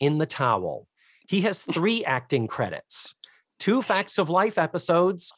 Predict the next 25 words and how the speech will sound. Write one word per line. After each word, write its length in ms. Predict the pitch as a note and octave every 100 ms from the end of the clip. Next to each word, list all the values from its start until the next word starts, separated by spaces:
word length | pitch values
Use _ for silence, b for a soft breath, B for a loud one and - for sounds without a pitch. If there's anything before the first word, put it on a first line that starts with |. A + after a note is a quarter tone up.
| _
one 260 | A2+ C3 G#3+
episode 420 | A3+ G3+ G#3+ G3
of 100 | F#3+
Dallas, 580 | F3 E3 E3+ E3+ - - _ _ _
nothing 600 | C3 B2+ C3+ C#3 - B2
else, 440 | G2+ - - - - _ _
zero 400 | A#2+ G#2 C3+ C#3+
point 380 | D#3+ - D#3 D3
zero. 460 | A#2 A2+ D#2 A#1 - _ _ _ B B B B -
I 100 | C3+
did 220 | C3 D#3+
Google 300 | D3+ E3 F#3
him, 200 | F#3+ A3
and 80 | D#3+
it 80 | G3+
looks 240 | B3+ -
like 220 | F#3+ F3+
he 120 | - D#3+
now 220 | C3+ D3
sells 380 | - D3 C#3 C3
life 300 | B2+ G#3 F3+
insurance 680 | C#3 - B2+ E3+ G#3 - -
in 180 | C3 B2+
Irvine, 420 | B2+ B2+ A#2 A2+ B2
California. 880 | C3+ G#2+ G2+ - F#3+ F#3+ G#2 F#2